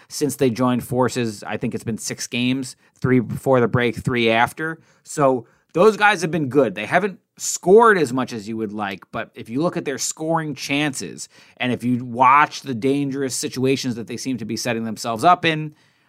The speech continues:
I, I do think there's a lot to be encouraged about as far as the look of the top line right now. But after that, it looks like we're gonna see some tweaks. The, the first thing that Gallant seems to have decided to do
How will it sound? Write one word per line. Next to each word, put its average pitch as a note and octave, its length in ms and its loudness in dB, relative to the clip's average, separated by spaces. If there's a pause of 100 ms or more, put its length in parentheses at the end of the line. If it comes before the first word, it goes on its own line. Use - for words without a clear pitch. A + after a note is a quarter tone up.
(140)
I, C3+ 300 2
I C#3+ 40 6
do C#3+ 200 6
think D3+ 160 -2
there's C3 160 -4
a B2+ 40 -2
lot B2 280 -2
to B2 40 -10
be A#2+ 140 -4
encouraged A2+ 500 -6
about G#2+ 240 -4
as A2 140 -12
far A2+ 320 0
as G#2 100 -6
the A2 140 -12
look A#2 220 -8
of G2 120 -12
the G2+ 100 -14
top G#2+ 320 -2
line D3+ 300 6
right G2+ 180 -4
now. F2+ 300 -14 (540)
But B2+ 120 0
after G3 380 4
that, A#2 340 4 (800)
it C3+ 80 -2
looks C#3+ 200 2
like D3+ 120 4
we're C3+ 100 0
gonna C3+ 160 2
see C3 180 0
some A2 200 -2
tweaks. - 560 -2 (680)
The, B2 280 -2
the A#2+ 100 -4
first D3+ 340 4
thing E3+ 160 2
that D3+ 100 4
Gallant D3 440 0
seems C3+ 360 0
to C3+ 80 0
have G2+ 80 -2
decided A#2+ 340 0
to A2+ 80 -10
do D3 460 -2